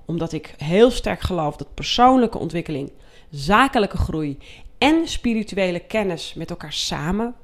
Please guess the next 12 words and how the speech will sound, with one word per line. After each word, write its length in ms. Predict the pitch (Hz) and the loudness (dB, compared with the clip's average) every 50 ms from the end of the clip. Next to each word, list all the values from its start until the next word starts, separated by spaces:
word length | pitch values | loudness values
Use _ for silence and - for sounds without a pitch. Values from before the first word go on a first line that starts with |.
| - - | -20 -20
gaan. 440 | - - - - 208 208 220 254 302 359 359 - - - | -6 -4 -2 0 2 2 2 2 0 0 -2 -4 -10 -12
Hè, 160 | - 202 233 | -8 -6 -6
dat 180 | 220 202 - - | -6 -6 -6 -8
vind, 180 | - - - | -8 -8 -8
zie 140 | - - 208 | -6 -6 -6
ik 80 | 190 208 | -4 -6
echt 140 | 202 - | -6 -6
als 100 | 180 180 | -8 -8
een 60 | 165 160 | -8 -8
soort 180 | - 175 151 | -8 -10 -8
holy 600 | 139 143 165 180 196 214 226 220 202 190 175 - - - - - - - - - | -6 -2 0 4 4 6 6 6 4 2 0 -2 -6 -12 -20 -20 -20 -20 -20 -8
drie-eenheid. 1160 | - - 160 190 226 - - - 214 220 226 226 214 196 202 208 214 233 269 277 - - - | -6 -2 0 2 0 0 2 2 2 2 2 0 -2 0 0 0 2 2 0 -2 -4 -6 -8